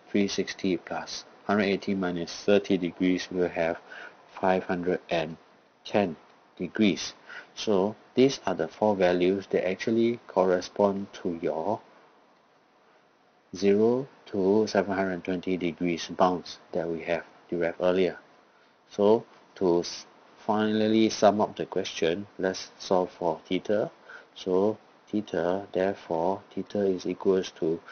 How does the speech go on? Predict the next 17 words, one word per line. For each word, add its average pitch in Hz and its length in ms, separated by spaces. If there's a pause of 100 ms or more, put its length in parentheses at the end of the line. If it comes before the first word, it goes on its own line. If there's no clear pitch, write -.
(580)
bring 101 500 (340)
the 85 120 (120)
two 120 200
over, 92 440
so 90 300
divide 85 300
all 90 160
the 80 240 (260)
right 90 140
hand 90 160
side 87 180
values 82 360
by 71 220
half. 90 400 (400)
So 92 220
we'll 82 220
get 82 280